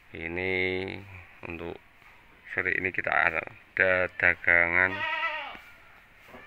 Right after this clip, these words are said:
satu ekor calon pejantan dan juga ada indukan. Indukan ekonomis, tapi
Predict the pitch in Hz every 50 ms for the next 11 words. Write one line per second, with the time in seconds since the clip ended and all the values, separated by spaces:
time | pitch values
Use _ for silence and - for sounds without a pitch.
0 | - - - - - 80 80 80 - - 85 82 - 80 80 - - - 85 80
1 | 76 76 85 85 - - - - - - - - - - - - 85 82 82 82
2 | 82 80 78 - - - - 82 78 78 76 76 85 90 95 104 110 - _ -
3 | - - - - - - - - - - - - - - - - - - 80 78
4 | 78 78 76 - - - - - - - 85 85 82 - - 90 85 - - 87
5 | 85 87 87 85 82 95 - - 92 80 76 71 - - - - - - - -
6 | - - - - - - 92 87 90 82 - 90 90 85 80 - - 92 90 90
7 | 87 92 101 - - - 90 87 92 - 143 131